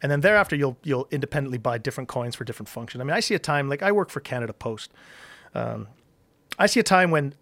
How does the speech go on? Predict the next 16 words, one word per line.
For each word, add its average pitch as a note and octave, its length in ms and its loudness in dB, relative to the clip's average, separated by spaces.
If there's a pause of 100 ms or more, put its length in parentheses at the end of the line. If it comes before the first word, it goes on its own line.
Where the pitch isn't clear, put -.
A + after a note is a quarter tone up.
stamps - 520 2
don't D#3+ 260 2
exist. A#2+ 580 -6
You D3 120 0
buy, C#3 260 2 (680)
and D3 120 0
this F3+ 140 -2
might D#3 100 2
be B2+ 100 0
a, G#2+ 60 -4 (180)
a A#2+ 100 -8
strange B2 360 -4
example, G#2+ 280 -8
but A#2+ 140 -8
you C3+ 80 0
buy C3+ 360 4